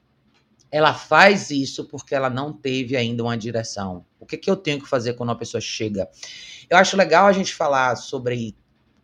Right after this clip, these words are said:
o quebra-cabeça do mapa da mente do cachorro na vida doméstica, né? Então, às vezes a gente desconsidera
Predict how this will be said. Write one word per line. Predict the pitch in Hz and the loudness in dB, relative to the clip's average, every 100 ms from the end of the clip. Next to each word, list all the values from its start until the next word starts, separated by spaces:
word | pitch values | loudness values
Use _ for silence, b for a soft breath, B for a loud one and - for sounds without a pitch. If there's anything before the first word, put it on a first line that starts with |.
| _ - | _ -20
o | 127 - | -16 2
quebra-cabeça | 185 190 185 185 165 123 117 143 160 160 135 | 4 4 2 0 -4 -4 -6 -2 -2 -2 -6
do | 139 | -6
mapa | 127 127 135 143 139 | -6 -2 -2 -2 -2
da | 123 123 | -2 -2
mente | 117 127 - | -4 -6 -10
do | 120 | -12
cachorro | 120 120 - 123 127 | -12 -10 -8 -6 -4
na | 120 | -6
vida | 113 113 | -4 -4
doméstica, | 110 104 98 - - | -4 -4 -6 -8 -6
né? | 104 120 | -4 -4
Então, | 117 123 120 - B B B B B | -2 0 0 -4 B B B B B
às | 135 120 | -2 2
vezes | 151 165 156 170 | 2 2 2 0
a | |
gente | 147 151 151 - 135 | 0 -2 -4 -8 -10
desconsidera | 117 139 220 247 - 226 - 185 131 131 123 135 | -6 6 6 6 4 -2 -2 -4 0 2 2 -2